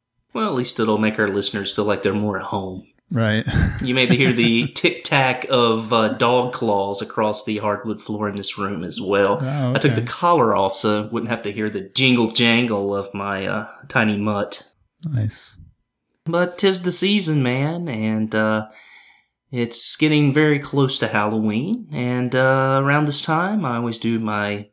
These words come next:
Speaker 1: movie film festival. This year, due to covid, we've been doing it outside in my driveway. I had some great fall nights, and so we can kind of space out with neighbors and friends that come over,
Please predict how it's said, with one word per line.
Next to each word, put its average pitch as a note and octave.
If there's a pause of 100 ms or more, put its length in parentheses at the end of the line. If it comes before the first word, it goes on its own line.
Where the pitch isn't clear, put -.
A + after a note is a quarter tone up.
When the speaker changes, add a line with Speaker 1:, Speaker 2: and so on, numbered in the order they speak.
(140)
Speaker 1:
movie A#2
film A2
festival. A#2+ (540)
This C3+
year, C3+
due B2+
to A2+
covid, D3
we've A2+
been G2+
doing A2
it G#2+
outside G#2+
in G2+
my F#2+
driveway. A2 (300)
I B2
had B2
some A#2+
great B2+
fall G2
nights, G2+
and G2
so G#2+
we A2
can G#2+
kind A#2
of A2
space A2+
out A2+
with G#2
neighbors G#2
and F#2
friends G2+
that G2+
come G#2+
over, A2